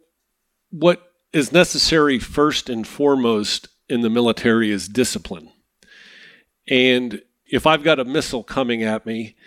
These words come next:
and I give the order to shoot, I expect everybody to be disciplined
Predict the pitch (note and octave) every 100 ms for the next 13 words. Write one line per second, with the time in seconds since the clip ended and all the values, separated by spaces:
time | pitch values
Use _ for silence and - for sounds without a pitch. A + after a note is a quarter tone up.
0 | - _ - B2 B2+ C3 C3+ B2+ B2 B2+
1 | A#2+ - G#2 - - E3 A#2 - - _
2 | - B2 B2 G#2+ - C3 A#2+ B2+ B2+ B2+
3 | A#2 A#2+ G#2 A2 G#2 A2 A#2+ - - A2+
4 | A2 A2